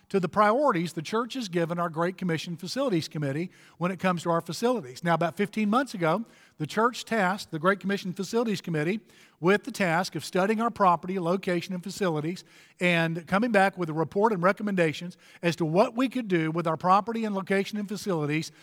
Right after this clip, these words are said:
to reach more people for Jesus Christ. Then in January, they gave us some priorities, and some of these priorities correspond to what you find in Nehemiah chapter three. And the thing I want you to remember, a couple of things.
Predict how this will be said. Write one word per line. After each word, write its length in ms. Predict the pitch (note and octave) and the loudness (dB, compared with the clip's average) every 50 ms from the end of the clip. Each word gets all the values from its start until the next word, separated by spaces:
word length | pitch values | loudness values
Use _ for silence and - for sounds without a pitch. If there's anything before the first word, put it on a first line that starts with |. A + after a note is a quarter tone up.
| - - - _ | -20 -20 -20 _
to 520 | - - G#3+ C4 B3+ F#3+ E3 E3 F3+ G#3 G3 | -4 0 2 4 6 6 6 4 2 0 -2
reach 500 | - D#3+ E3+ F#3+ G#3+ B3 B3+ A3 - - | -2 0 2 2 2 2 0 -2 -6 -6
more 380 | D#3+ E3+ F#3 G3 G#3+ A3+ A#3+ A3+ | -2 2 4 4 4 4 4 2
people 460 | - - G#3+ G#3 G#3 F#3+ G#3 A3 G#3 | -2 -4 -2 -2 -2 -2 -4 -6 -6
for 140 | G3 G3 F3+ | -4 -6 -6
Jesus 420 | E3 E3 G3+ G3+ F#3+ F#3 G3 F3 | -4 -4 -4 -4 -4 -6 -8 -8
Christ. 560 | - - G3+ G#3+ G3+ F3+ D3+ - - - - _ _ _ - - _ - | -6 -2 2 2 2 2 -2 -8 -18 -20 -20 _ _ _ -20 -20 _ -2
Then 160 | C#3+ F3 G#3 | 0 2 2
in 100 | C4 B3 | 4 4
January, 580 | F#3 A3+ C4+ C#4 C4+ A#3+ G#3 E3+ E3 D#3+ F3+ G#3+ | 4 4 4 6 4 4 2 2 2 2 2 2
they 120 | F#3 F3 | 2 2
gave 240 | D#3+ F3 F3+ F#3+ F#3 | 2 2 2 0 0
us 80 | F#3 - | -4 -6
some 140 | - F#3+ | -6 -6
priorities, 600 | - - G#3 G#3+ B3 C#4 B3+ G3+ D#3 D#3 E3+ - - - - - - | -4 -2 0 0 2 2 2 2 2 0 -2 -4 -8 -18 -20 -12 -6
and 160 | - F3 F3 | -4 -2 -2
some 220 | E3 - A#3+ D4+ F#4 | -2 -2 -4 -2 -2
of 60 | E4+ | -2
these 160 | C#4 A3 - | -2 -2 -2
priorities 560 | - - F#3+ F3 D#3+ D#3 D#3+ E3+ F#3+ A3+ - | 0 2 2 2 4 2 0 0 0 0 -2
correspond 600 | - - G3 F#3+ F#3+ - - - D4 C#4+ A#3+ F#3+ | -2 -4 -2 -2 -2 -4 -4 -6 -4 -2 -2 0
to 60 | F3 F3 | 0 -2
what 160 | G3 F3+ F3 | -2 -2 -4
you 80 | F3+ | -4
find 540 | F3 - - C4+ C4 G#3 D#3+ D3 D#3 F3+ - - - _ _ - | -4 -2 -2 0 0 2 0 0 0 -2 -4 -6 -10 _ _ -8
in 200 | - F3 F3 E3+ | -4 -4 -2 -2
Nehemiah 720 | E3+ F#3 G3 A#3 C4+ C#4+ A#3+ F3 D#3 D3 C#3+ D3+ E3 G3+ G3+ _ _ _ _ _ - | 0 0 2 2 2 2 2 2 2 2 0 -2 -2 -4 -6 _ _ _ _ _ -12
chapter 640 | - - F3+ E3 E3 D#3+ _ - F#3 F#3 G3+ G3 F#3 _ _ | -6 -2 0 0 0 -2 _ -2 -2 -2 -2 -4 -8 _ _
three. 320 | - G#3+ C4 C#4 A#3 D3+ C3 | -8 -4 -2 -2 0 -2 -4
And 100 | B2+ C3 | -6 -8
the 80 | C3 | -8
thing 220 | B2 - E3 E3+ F#3+ | -6 -4 -4 -2 -2
I 40 | G3 | -2
want 260 | G3 G#3 A3 G#3+ - | -2 -2 -4 -4 -6
you 60 | A3 | -6
to 60 | A#3+ | -6
remember, 420 | A3+ A3 A#3 A#3 C4 C#4+ C#4 G#3 C#3+ | -2 0 0 2 2 0 0 -2 -4
a 1040 | - _ _ _ _ _ _ _ _ _ _ _ _ _ _ _ _ _ _ _ - | -6 _ _ _ _ _ _ _ _ _ _ _ _ _ _ _ _ _ _ _ 0
couple 240 | - E3+ D#3+ G3 G3+ | 0 0 2 0 -2
of 80 | G3 | 0
things. 420 | - B3+ B3 F#3+ D3 - - - | 2 2 2 2 -2 -8 -16 -20